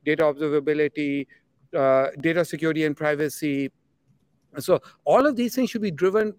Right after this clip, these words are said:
by metadata. When, when I discover metadata and I tag it into a business semantic layer, now I start observing,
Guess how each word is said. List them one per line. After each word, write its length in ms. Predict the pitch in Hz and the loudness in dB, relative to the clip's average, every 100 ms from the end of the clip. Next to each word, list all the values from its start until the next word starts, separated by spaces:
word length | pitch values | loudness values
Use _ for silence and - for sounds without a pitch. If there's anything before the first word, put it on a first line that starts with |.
| - | -10
by 180 | 190 170 | -4 -4
metadata. 720 | 135 135 151 139 127 113 107 _ _ - | -2 -4 -2 -4 -4 -6 -10 _ _ -6
When, 300 | 143 180 226 - _ _ 131 | 0 2 0 -6 _ _ -6
when 260 | 143 185 214 165 | -2 -2 -2 -4
I 80 | |
discover 500 | 156 139 - 165 160 | -4 -6 -10 -6 -2
metadata 680 | 151 139 160 156 160 175 175 - _ - | -2 -2 -4 -4 -4 -4 -6 -8 _ -8
and 140 | 143 | -4
I 80 | 143 - | -4 -8
tag 300 | 156 156 151 | -6 -4 -4
it 100 | 160 - | -6 -6
into 340 | 143 135 147 | -6 -2 -2
a 60 | 127 | -2
business 420 | 113 135 151 147 | -2 -6 -4 -6
semantic 540 | - 135 135 127 139 - | -4 -4 -2 -2 -6 -4
layer, 360 | 147 185 127 117 - - _ - | -4 0 0 -2 -10 -20 _ -8
now 280 | 147 160 214 | -2 2 2
I 120 | 220 | 2
start 400 | - - 185 180 160 | 0 -4 -4 -4 -4
observing, 640 | 120 135 165 160 135 | -4 2 2 4 0